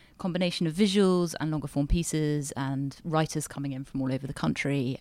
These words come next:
And I did that in college. And then after college, I thought, "I'll try and pursue this." And I managed to get a equivalent of a graduate traineeship. It wasn't called that, but at Newsweek in New York, which I did for a year.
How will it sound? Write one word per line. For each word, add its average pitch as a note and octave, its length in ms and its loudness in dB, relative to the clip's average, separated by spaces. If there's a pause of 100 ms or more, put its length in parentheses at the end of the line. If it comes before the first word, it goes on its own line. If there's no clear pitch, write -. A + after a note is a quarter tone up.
And C#3+ 220 2
I C#3 80 0
did C#3 220 -6
that D3+ 220 -6
in D3 80 -4
college. C3+ 600 -6
And C#3 120 -2
then C3+ 220 -2
after D3+ 320 -6
college, C#3 320 -2
I C#3+ 60 -4
thought, C3 340 -4 (500)
"I'll - 60 -10
try D#3+ 180 0
and D3+ 80 2
pursue - 300 -6
this." - 260 -10
And D3 160 -2
I C#3 60 0
managed C#3+ 320 -4
to - 60 -20
get - 220 -8 (100)
a C3+ 440 -6 (720)
equivalent D#3+ 460 0
of C#3 120 -4
a D3+ 40 -8
graduate D3 380 -4
traineeship. D3 560 -4 (140)
It - 40 -8
wasn't C3+ 240 -6
called - 180 -8
that, - 180 -6
but C#3 120 -6
at - 80 -8
Newsweek C#3 680 -4
in C3 160 -2
New C3 140 -2
York, D3 340 -6 (200)
which - 180 -12
I D#3 60 0
did D3 180 -6
for - 140 -8
a C#3 80 -4 (100)
year. C#3 220 -6